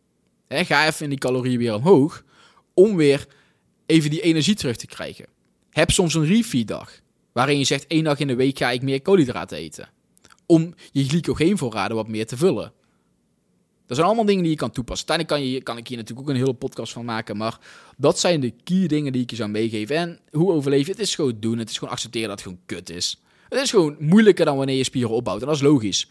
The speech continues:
want het lichaam heeft niet de energie die het eigenlijk nodig heeft. En hoe lager jij in je vetpercentage gaat zitten, hoe moeizamer dat uiteindelijk gaat worden. En dat is, eh, ja, iets, er-, iets dat erbij komt kijken,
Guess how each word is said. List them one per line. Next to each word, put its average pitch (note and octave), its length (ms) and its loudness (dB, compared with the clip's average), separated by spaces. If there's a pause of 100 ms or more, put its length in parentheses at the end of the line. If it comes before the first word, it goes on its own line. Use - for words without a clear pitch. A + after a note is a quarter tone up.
want D3+ 120 -8
het F3+ 100 0
lichaam F3 220 2
heeft C#3+ 120 0
niet D3 100 -2
de C#3+ 80 0
energie C3+ 340 -2
die B2+ 140 0
het A#2 140 -8 (600)
eigenlijk D#3+ 480 2
nodig C#3 300 2
heeft. - 340 -12 (320)
En D3 100 -4
hoe C#3+ 100 2
lager D#3+ 300 2
jij D3 140 2
in C#3+ 60 -2
je B2+ 80 -4
vetpercentage A#2 1200 -4
gaat F#2+ 140 -10
zitten, E3+ 420 -2 (220)
hoe - 240 -2
moeizamer C#3+ 520 0
dat A#2+ 120 -6
uiteindelijk A2+ 360 -8
gaat A2+ 100 -6
worden. C3+ 320 2 (1160)
En B2 80 -4
dat B2+ 140 0
is, A#2 220 -2
eh, A2 240 -4 (440)
ja, - 120 -10
iets, B2+ 160 -2
er-, B2+ 180 0 (140)
iets D#3+ 160 -2
dat C#3 120 -2
erbij B2 260 -2
komt A2+ 200 -10
kijken, C#3 420 -2